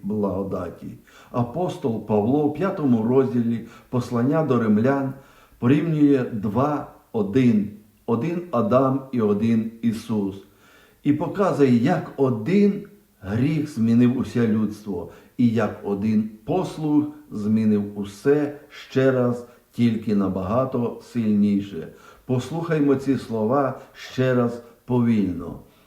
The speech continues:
Але не такий дар благодаті, як переступ. Бо якщо за переступ одного померло багато, то тим більше благодать Божа й дар через благодать однієї людини,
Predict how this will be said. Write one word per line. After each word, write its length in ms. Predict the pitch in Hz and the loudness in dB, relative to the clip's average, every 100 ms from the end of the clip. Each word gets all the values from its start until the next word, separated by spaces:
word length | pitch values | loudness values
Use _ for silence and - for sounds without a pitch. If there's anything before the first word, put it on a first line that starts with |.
| _ | _
Але 460 | - 143 147 143 139 143 | 0 4 6 4 2 2
не 260 | 127 139 | 6 6
такий 460 | 135 143 135 220 202 | 6 2 0 0 2
дар 240 | 160 135 | 2 2
благодаті, 840 | 233 240 107 113 113 107 98 107 | 2 0 0 -2 0 -2 -2 -2
як 260 | 113 151 151 | 0 0 0
переступ. 680 | 165 165 120 98 - - - _ - - - - | 2 4 4 0 -6 -14 -16 _ -20 -20 -20 -16
Бо 160 | 101 135 | 0 2
якщо 480 | 185 - - 208 | 2 -2 4 4
за 140 | 135 175 | 4 0
переступ 560 | 165 160 202 - 139 - | 2 2 2 0 -4 -2
одного 680 | 127 113 147 202 117 101 | -2 2 2 2 2 -2
померло 500 | 107 113 135 - 131 | -2 2 2 4 2
багато, 800 | 98 98 98 139 214 208 208 - - - - | 0 -2 -2 2 2 0 -8 -8 -12 -20 -10
то 140 | - 117 | -4 -2
тим 320 | 117 104 98 | 0 0 2
більше 440 | 127 104 - 143 | 4 2 0 0
благодать 600 | 104 113 101 101 107 101 | 0 0 0 0 0 -2
Божа 640 | 92 110 190 185 117 90 - - _ | -2 0 2 2 -2 -6 -10 -18 _
й 120 | 104 | -6
дар 440 | 101 110 170 165 - | -2 0 0 -2 -4
через 320 | 127 117 101 - - _ _ - | -2 -2 -2 -8 -14 _ _ -8
благодать 760 | 107 104 95 101 104 107 95 - | -2 -2 0 -2 0 -2 -4 -6
однієї 800 | 104 92 90 87 104 165 196 220 | -6 -6 -6 -4 0 2 2 2
людини, 760 | 214 196 165 156 117 101 139 | 2 2 0 -2 0 -2 -6